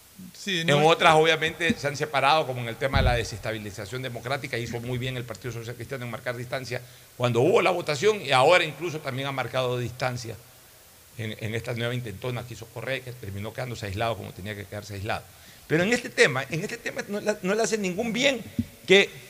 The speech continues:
Speaker 2: que haya un titular de prensa que diga, "Carlos Pareja es esperado hoy en fiscalización pese a oposición de unes y P C C". Cuando yo leí este titular me llamó la atención.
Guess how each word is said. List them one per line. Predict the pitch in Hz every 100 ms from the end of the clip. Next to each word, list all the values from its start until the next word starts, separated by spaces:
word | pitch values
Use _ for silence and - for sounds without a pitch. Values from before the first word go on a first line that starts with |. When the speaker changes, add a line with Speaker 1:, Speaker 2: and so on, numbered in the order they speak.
| -
Speaker 2:
que | 180 175
haya | 214 262
un | 233
titular | 214 196 233 254
de |
prensa | - 247 233 226
que | 214
diga, | 214 196
"Carlos | 226 220 208
Pareja | - 190 220 214
es | 190
esperado | - 170 196 208
hoy | 208
en | 175
fiscalización | 185 185 160 175 233 233 -
pese | 277 320 240
a |
oposición | 226 196 190 160 170 233
de | 208
unes | 208 220 202
y |
P | 185 185
C | 160 143
C". | 104 - - - - - - - -
Cuando | 165 170
yo | 226
leí | 294 269
este | 262 240
titular | 226 214 240
me | 247
llamó | 208 202 240
la |
atención. | - 202 247